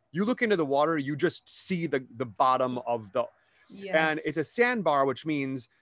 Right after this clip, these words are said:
Speaker 1: you could swim out two hundred feet out into the ocean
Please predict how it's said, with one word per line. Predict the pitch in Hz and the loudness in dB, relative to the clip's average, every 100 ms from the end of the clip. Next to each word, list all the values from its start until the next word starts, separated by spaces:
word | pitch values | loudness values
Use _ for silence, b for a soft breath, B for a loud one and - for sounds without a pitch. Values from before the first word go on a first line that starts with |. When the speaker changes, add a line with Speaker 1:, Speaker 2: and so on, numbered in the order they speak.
| _ | _
Speaker 1:
you | 131 208 | -4 -2
could | 247 208 | 0 -2
swim | 143 - 185 202 160 | -2 -6 2 2 2
out | 156 147 127 - | 0 2 0 -2
two | - 226 | 0 0
hundred | 175 180 147 139 | 2 0 0 -4
feet | 113 185 147 | -4 -2 2
out | 123 120 | 2 0
into | 123 117 | -6 -8
the | 117 139 | 0 2
ocean | 165 - 110 98 | 2 0 -6 -8